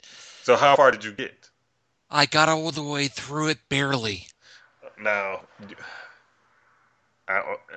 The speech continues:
Speaker 1: I, okay, we, I, I'm trying not to spoil it for people, but d-, you didn't like the last act?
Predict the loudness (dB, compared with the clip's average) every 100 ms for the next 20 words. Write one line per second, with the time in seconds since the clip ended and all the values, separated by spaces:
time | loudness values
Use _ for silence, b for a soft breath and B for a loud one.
0 | -10 -10 -6 -2 2 2 2 4 6 4
1 | 2 2 4 2 -2 -10 -6 -4 -4 -6
2 | -10 -10 -10 -10 -14 -14 -10 -10 -10 -14
3 | -10 -4 -2 0 0 0 0 2 6 8
4 | 6 4 -2 b b b 2 2 0 -14
5 | -20